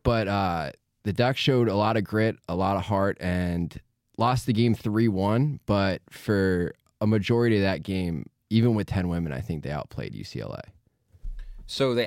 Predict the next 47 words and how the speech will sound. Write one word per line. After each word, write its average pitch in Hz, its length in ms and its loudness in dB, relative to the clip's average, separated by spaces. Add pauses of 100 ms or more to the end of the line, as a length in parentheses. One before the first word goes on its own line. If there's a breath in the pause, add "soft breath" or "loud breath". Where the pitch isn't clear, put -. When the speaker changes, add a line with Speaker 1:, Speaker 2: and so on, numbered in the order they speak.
Speaker 2:
outplayed 131 460 -2
the 113 60 -6
top 113 280 -2
team 107 220 -8
in 104 40 -8
the 104 60 -8
nation, 98 460 -10
or 98 120 -14
was 113 320 -6
ranked 104 300 -6
the 107 60 -12
number 98 160 -10
one 98 100 -14
team 101 160 -12
in 98 160 -10
the 101 80 -12
nation, 104 320 -10
but, 104 320 -8
you 113 100 -8
know, 92 140 -12
had 113 220 -4
a - 20 -6
tough 113 240 -4
time 107 180 -6
against 104 300 -10
U 104 100 -10
S 101 120 -14
C. 110 380 -8 (500 loud breath)
Just, 123 260 -6 (160)
you 131 80 -4
know, 117 80 -2
one 123 140 0
of 151 60 0
the 160 40 -2
things 151 220 -6
you 117 60 -8
talked 117 340 -6
about 120 320 -4
when 113 100 -6
you 107 320 -10
wrote 110 220 -10
the 107 80 -14
story 107 340 -10
on 107 220 -10
Graham 107 260 -6
Abel 113 480 -6 (420 soft breath)
was, 110 600 -4